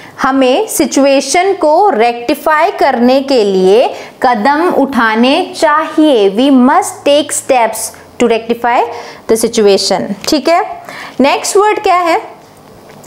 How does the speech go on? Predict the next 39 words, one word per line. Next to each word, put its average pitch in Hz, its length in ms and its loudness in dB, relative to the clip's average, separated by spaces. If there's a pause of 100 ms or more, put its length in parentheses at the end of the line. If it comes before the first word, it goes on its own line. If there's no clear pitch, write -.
(180)
Justify। 277 600 0
Justify 359 400 0
का 392 100 -2
मतलब 381 240 0
होता 359 160 0
है 370 120 2
सही 285 280 0
साबित 202 320 -2
करना 185 260 -2
या 262 180 0
उचित 269 300 -2
साबित 185 300 -2
करना। 160 380 -4 (380)
किसी 262 360 0
व्यक्ति 254 360 0
को, 226 220 0
किसी 247 320 -2
चीज़ 226 320 -2
को 240 120 0
जब 226 260 0
आप 247 140 -2
सही 254 500 0
साबित 285 360 -2
करने 226 220 0
की 226 80 0
कोशिश 226 340 -2
करते 208 280 0
हो 208 60 2
ना, 214 120 0
तो 214 140 0
वो 208 140 4
वहाँ 220 260 0
पर 220 100 -4
justify 196 440 0
word 190 240 0
use 196 140 4
होता 185 180 0
है। 208 60 0
जैसे, 247 300 0